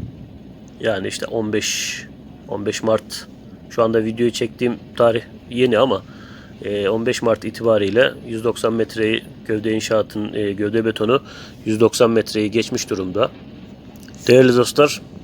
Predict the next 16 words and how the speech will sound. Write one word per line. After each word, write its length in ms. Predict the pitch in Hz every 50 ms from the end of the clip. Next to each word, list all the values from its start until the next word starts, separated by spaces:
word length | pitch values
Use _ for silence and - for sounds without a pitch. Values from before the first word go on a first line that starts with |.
| - - - - - - - - - - - - - - - -
hepinize 440 | 131 117 127 127 123 117 131 139
video 220 | 120 120 113 123 127
izlediğiniz 560 | 127 120 113 123 123 117 123 123 117 110 107
için 200 | 101 - 139 123
çok 280 | - - 127 123 - -
teşekkür 360 | 123 110 120 117 - 120 117
ediyorum. 400 | 120 113 117 117 110 117 131 - - - - - - - - - - - - - - - - - - - -
Video 180 | 123 120 127 139
içerisinde 720 | 131 113 - 131 123 113 - 131 127 120 127 131 135 131 135
yaptığım 480 | 135 127 123 120 - - 127 123 120 120
uyarıları 440 | 123 123 120 117 117 113 113 110 110
dikkate 380 | 110 - - 123 113 - 127
alalım, 340 | 120 117 113 110 107 110 - - -
alalım. 360 | 113 113 113 104 104 117 120 - - - - - - - - - - - - - - - -
Ee, 680 | 117 107 104 104 104 101 104 101 104 104 104 104 - - - - - - - - - - - - - - - - - - - - - - - - - - -
ayrıca 520 | - 123 127 123 117 107 107 113 120 123